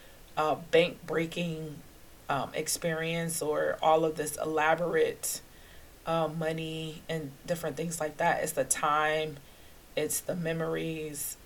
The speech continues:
it's the fun that you had together with whoever you're going to travel with that's important. And so, again, like I said, travel is about the experience. How did you feel?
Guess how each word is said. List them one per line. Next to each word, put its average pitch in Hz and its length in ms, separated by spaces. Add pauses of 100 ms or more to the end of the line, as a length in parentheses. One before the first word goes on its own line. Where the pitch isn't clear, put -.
(160)
it's 160 160
the 160 140
fun 160 420
that 156 200
you 156 100
had 160 260
together 156 420
with 156 220
whoever 202 500
you're 156 180
going 151 280
to 151 60
travel 156 420
with 147 280 (400)
that's 151 360
important. 151 720 (880)
And 190 160
so, 165 500
again, 165 300
like 160 180
I 160 60
said, 131 400
travel 175 320
is 180 100
about 170 300
the 160 100
experience. 160 680
How 175 200
did 165 180
you 147 60
feel? 170 640